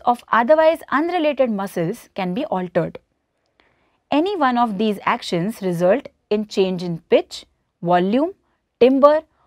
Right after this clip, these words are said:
or tone of the sound produced. The voice intensity can be increased by increasing the airflow from the lungs and increasing the resistance from the vocal cords. The vocal cords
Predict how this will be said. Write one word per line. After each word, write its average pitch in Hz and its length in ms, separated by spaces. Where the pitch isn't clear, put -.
or 240 160
tone 302 240
of 196 160
the 202 80
sound 202 340
produced. 156 520
The 180 160
voice 190 320
intensity 277 720
can 202 260
be 190 160
increased 214 680
by 185 220
increasing 208 580
the 202 140
airflow 214 600
from 180 240
the 165 80
lungs 165 420
and 226 240
increasing 240 680
the 190 140
resistance 202 680
from 185 240
the 277 80
vocal 190 340
cords. - 460
The 202 100
vocal 269 400
cords 202 460